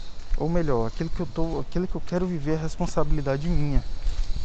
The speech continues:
Então, se eu escolher viver uma vida melhor, eu vou viver uma vida melhor.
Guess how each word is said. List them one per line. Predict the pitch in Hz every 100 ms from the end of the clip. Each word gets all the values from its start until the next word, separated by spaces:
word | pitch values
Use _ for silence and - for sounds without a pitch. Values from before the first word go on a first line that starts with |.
| - - - - - -
Então, | 131 147 139
se | - - 156
eu | 185
escolher | 196 - 180 175 127 110 - - - - - - - - - -
viver | 127 123
uma | 123 123
vida | 123 131
melhor, | 156 147 131 120 156 - - - - - - - - - - - - - - - - - - - - -
eu | 135
vou | 127 123
viver | 135 143 131
uma | 123
vida | - -
melhor. | 135 147 120